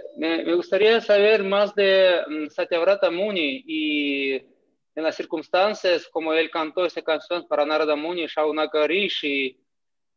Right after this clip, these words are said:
y quién es Satyavrata Muni, Muni, cómo él, él tiene tanta ese, esa raza,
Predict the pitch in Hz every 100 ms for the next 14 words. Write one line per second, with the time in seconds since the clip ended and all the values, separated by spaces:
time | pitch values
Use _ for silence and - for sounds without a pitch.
0 | - 294 294 285 196 226 185 175 160 165
1 | 160 156 151 147 143 139 135 127 131 131
2 | 127 123 _ 208 233 220 202 - - 170
3 | 170 175 175 170 160 170 165 170 165 -
4 | 165 165 156 151 - 143 156 151 160 156
5 | - 131 117